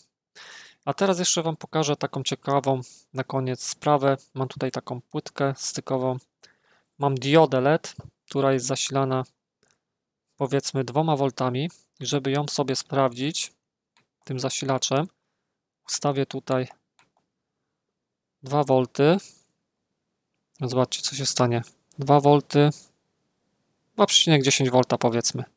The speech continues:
Żeby teraz ampery zmienić, przełączam się i zmienimy sobie na,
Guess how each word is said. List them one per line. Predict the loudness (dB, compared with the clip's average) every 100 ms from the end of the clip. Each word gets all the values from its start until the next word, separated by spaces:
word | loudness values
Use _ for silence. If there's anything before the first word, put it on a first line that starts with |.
| _ _ _ _ _ _ _ _ _ _ _ _ _ _
Żeby | 2 2 4
teraz | 6 6 4
ampery | 4 6 4
zmienić, | 4 2 2 0 -2 -8 _ _ _ _ _ _ -20 _ _ _ _ _
przełączam | -2 2 2 2 -2
się | 0 2 4 2 -2 -18 _ _ _ _ _ _ _ _ _ _ -4
i | 0 2 2 0
zmienimy | 0 2 4 2
sobie | 2 0 0 0
na, | 0